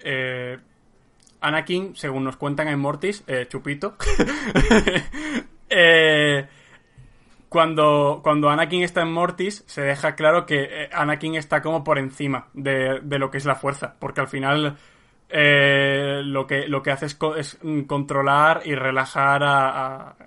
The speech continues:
al hermano y la hermana. Y bueno, eso, el, el, el pa-, el padre le, le explica y le habla de que él es, eh,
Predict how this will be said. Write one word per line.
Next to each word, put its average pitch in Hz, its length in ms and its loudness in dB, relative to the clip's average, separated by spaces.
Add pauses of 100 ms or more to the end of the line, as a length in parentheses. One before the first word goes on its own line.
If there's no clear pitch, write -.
(120)
al 135 300 -14
hermano 135 340 -2
y 139 40 -2
la 143 80 0
hermana. 135 520 -4 (600)
Y 156 100 -6
bueno, 143 300 0
eso, 127 220 -6
el, 123 80 -8
el, 123 240 -10
el 120 260 -10
pa-, 147 220 -8
el 123 100 -14
padre 135 340 0
le, 127 300 -2
le 123 80 -6
explica 123 560 -10
y 123 60 -8
le 123 140 -4
habla 123 300 -2
de 127 140 -6
que 123 160 -8
él 123 80 -8
es, 120 200 -12
eh, 123 220 -14